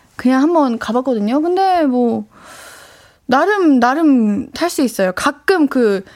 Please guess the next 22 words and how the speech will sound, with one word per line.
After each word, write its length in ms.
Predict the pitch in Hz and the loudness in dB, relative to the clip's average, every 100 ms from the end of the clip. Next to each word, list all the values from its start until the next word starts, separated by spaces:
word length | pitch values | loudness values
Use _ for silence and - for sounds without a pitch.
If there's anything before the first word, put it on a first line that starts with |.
| _ | _
자전거 480 | - - 269 381 403 | -6 -4 0 0 0
동호회이신 1000 | 277 269 277 320 320 285 247 226 233 247 | 2 2 4 2 2 0 0 0 0 0
분들이 340 | 220 214 220 247 | 0 0 0 -2
진짜 640 | - 233 240 240 247 196 - - - - | -2 0 0 2 -2 -2 -8 -20 -16 -6
이렇게 140 | 240 | -4
다 260 | 247 226 254 | -4 -2 0
함께 500 | 302 277 247 202 185 - - _ _ | 0 0 -2 -2 -6 -16 -20 _ _
자전거 340 | - 233 247 247 | -8 -2 0 0
타고 240 | 277 262 | -2 -2
오시면은 380 | 214 226 208 202 | -2 -2 -2 -4
살짝 540 | - 302 320 330 269 | -4 -4 -2 -2 -2
무서워가지고 840 | 196 196 247 233 214 190 190 202 175 - - - - - | -2 -4 -2 -2 -2 -6 -6 -8 -8 -16 -20 -20 -20 -8
"아, 220 | 214 202 - | -6 -6 -6
부럽다." 760 | 233 240 233 214 196 196 190 | -4 -4 -2 -4 -2 -4 -4
이런 200 | 190 196 | -6 -4
생각하긴 460 | 254 262 254 269 277 | -2 -2 -2 0 0
하는데, 460 | 269 240 262 220 - - - - _ _ - | 0 0 -2 -4 -10 -20 -20 -20 _ _ -10
확실히 320 | 370 403 370 | -4 0 0
한강에서 640 | 403 466 480 453 339 320 | -2 -2 -2 0 0 0
자전거 300 | 349 285 285 | 0 2 2
타면은 720 | 285 285 277 254 269 247 196 - - - - | 2 2 2 2 2 0 -2 -8 -18 -20 -12
이렇게 300 | 254 247 233 | -4 -2 -2